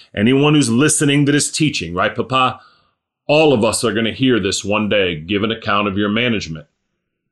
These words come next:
And, and, and our life will be taken from us. And when our life is taken from us, no more, when we die, we can't manage our time in this life anymore.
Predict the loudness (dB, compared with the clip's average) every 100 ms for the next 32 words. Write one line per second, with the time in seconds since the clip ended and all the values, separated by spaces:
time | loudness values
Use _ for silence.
0 | _ -4 -4 -4 -4 -4 -2 0 2 2
1 | 2 2 0 -2 0 0 0 -2 -2 -4
2 | 0 0 -2 -4 -8 -12 -14 -4 0 2
3 | 2 2 2 2 -2 -2 -4 -4 -4 -2
4 | 0 -2 -2 0 2 4 4 4 2 0
5 | -2 0 2 2 2 2 2 -2 -6 _
6 | _ -10 -4 0 2 2 0 0 -2 0
7 | 0 2 0 0 -4 -4 -4 -4 -4 -4
8 | -2 -2 -2 -6